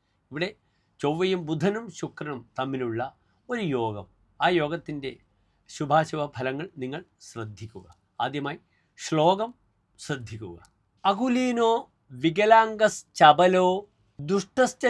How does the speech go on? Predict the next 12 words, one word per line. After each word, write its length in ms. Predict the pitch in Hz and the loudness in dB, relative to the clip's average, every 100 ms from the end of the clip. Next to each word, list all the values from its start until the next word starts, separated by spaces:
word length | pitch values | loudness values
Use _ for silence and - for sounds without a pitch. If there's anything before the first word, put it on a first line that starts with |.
| 196 | 8
ജായതേ 540 | 175 160 190 190 190 190 - _ 139 | 12 12 10 4 2 0 -4 _ -4
മനുജഃ 440 | 143 147 156 156 - 120 _ _ _ - | 0 0 2 2 2 -4 _ _ _ -8
മുഖരോ 560 | 180 220 190 254 254 262 - _ _ _ _ - | -2 0 4 4 6 4 0 _ _ _ _ -6
നിത്യോത്സാഹി 1300 | 170 180 - 220 226 240 196 - 202 202 202 - 202 196 208 - _ _ _ - | -2 -2 -4 0 2 2 0 6 6 6 2 -2 -4 -4 -6 -12 _ _ _ -6
കുജബുധ 720 | 208 196 262 220 175 196 185 233 - _ _ _ - | -2 4 4 4 4 4 8 8 6 _ _ _ -14
ഭൃഗുനന്ദനൈ 1040 | 135 175 185 240 202 165 170 190 185 190 254 - _ _ - | -2 0 2 2 2 2 2 2 4 2 0 -6 _ _ -6
സഹിതൈഹി." 720 | 151 127 127 123 117 101 113 120 - _ _ _ _ _ _ _ _ - | -2 -2 -2 -2 -2 -2 -8 -12 -14 _ _ _ _ _ _ _ _ -8
കുജൻ, 320 | 147 131 143 95 - _ _ - | -4 -2 -2 -4 -16 _ _ -16
ബുധൻ, 460 | 110 131 117 143 98 - _ _ - | -8 -8 -6 -8 -10 -18 _ _ -8
ഭൃഗുനന്ദനഃ 800 | 139 180 226 208 175 160 143 117 107 104 | -4 -2 -2 -4 -2 -2 -4 -2 -4 2
ഭാർഗവൻ, 640 | 139 135 113 113 113 127 80 _ _ - | 4 4 -2 -6 -4 -6 -8 _ _ -18
ശുക്രൻ, 640 | - 131 - - 120 104 | -8 -8 -8 -10 -8 -8